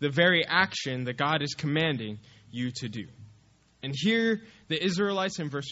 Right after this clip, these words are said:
five and six don't do what God tells them to do. Let's look at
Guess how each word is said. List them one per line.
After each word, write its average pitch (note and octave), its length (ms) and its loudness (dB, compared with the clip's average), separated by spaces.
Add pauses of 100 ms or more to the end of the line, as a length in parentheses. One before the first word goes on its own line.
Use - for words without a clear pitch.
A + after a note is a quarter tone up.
five D#3+ 380 -2 (340)
and B2+ 160 -8
six B2+ 500 -4 (600)
don't D#3+ 500 -4
do A#2 500 -2 (340)
what A#2 140 -12
God B2+ 240 -4
tells A#2 320 -6
them G#2 260 -8
to - 120 -16
do. F#2 280 -12
Let's - 220 -12
look C#3 140 -6
at C3 100 -6